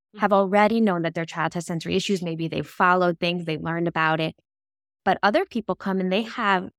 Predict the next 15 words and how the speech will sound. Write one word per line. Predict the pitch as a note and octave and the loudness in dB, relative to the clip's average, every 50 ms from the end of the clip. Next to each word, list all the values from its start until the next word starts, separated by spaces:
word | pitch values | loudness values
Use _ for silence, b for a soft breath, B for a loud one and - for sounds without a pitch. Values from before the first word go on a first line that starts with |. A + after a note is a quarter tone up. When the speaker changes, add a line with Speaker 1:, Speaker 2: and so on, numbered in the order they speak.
| _ | _
Speaker 2:
no | - G#3+ G#3+ G#3+ G#3+ A3+ B3+ | 0 2 4 4 4 4 4
idea. | C4+ C4 A#3+ - F#3+ F3+ | 4 4 2 0 -2 -4
And | F3+ F3+ | -4 -2
we're | F3+ F#3 F#3 | -2 0 0
like, | F#3 F3+ - - _ | 0 0 -2 -4 _
"Oh, | - C4+ D4 | -4 -4 -2
wait, | C4+ D#4 D#4+ C#4 - - | -2 -2 -2 -2 -2 -2
this | - B3 D4 - | -2 -4 -4 -4
sounds | - - G#4 A#4 G#4+ D#4+ - | -6 -8 -6 -6 -6 -4 -2
like | A#3+ A3+ A3+ | -2 -2 -2
it | A#3 A3+ - | -4 -6 -6
could | - G#3 F#3+ | -6 -6 -4
be | G#3 G3 | -2 -2
a | F3+ E3+ | -2 -4
sensory | - - F#3 F#3 F#3 F#3 - - F3+ E3 D#3+ D#3+ E3 | -6 -8 -8 -6 -6 -8 -8 -10 -8 -8 -8 -8 -10